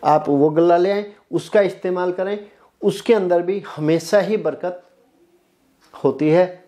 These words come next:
बरकत होती देखी गई है। प्रैक्टिकली देखने में आती है कि जिनके गल्ले हमेशा ही ऊपर की ओर खुलते थे वो दुकानदार, वो बनिया, वो ओनर कभी भी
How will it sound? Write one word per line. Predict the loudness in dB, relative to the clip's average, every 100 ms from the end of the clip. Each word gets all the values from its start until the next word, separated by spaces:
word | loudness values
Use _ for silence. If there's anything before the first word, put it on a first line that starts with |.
| -4
बरकत | 0 2 0 0
होती | -2 -2 -4
देखी | -2 -4 -4
गई | -14 -14 -18
है। | -20 _ _ _ _ _ 0
प्रैक्टिकली | 0 2 0 2 4
देखने | 2 0 -2 -6
में | -6
आती | -8 -2 0
है | 0
कि | -2
जिनके | -2 -2 0 0
गल्ले | 0 -2
हमेशा | -4 -4 -6 -2 0
ही | 0
ऊपर | -4 -4 -6
की | -4
ओर | -6
खुलते | -6 -8 -6
थे | 0 2
वो | 2 2
दुकानदार, | 0 -6 -2 0
वो | 2 2 0 -2 -20 -20 -20 -8
बनिया, | -2 0 2 -2 -4 -14 -20 -20
वो | -10 -2 2 4 4 2 0 -10 _ _ _ _ _ _ _ -20 _ -2
ओनर | 0 2 0 -4 -4
कभी | -2 0 -2
भी | -2 -6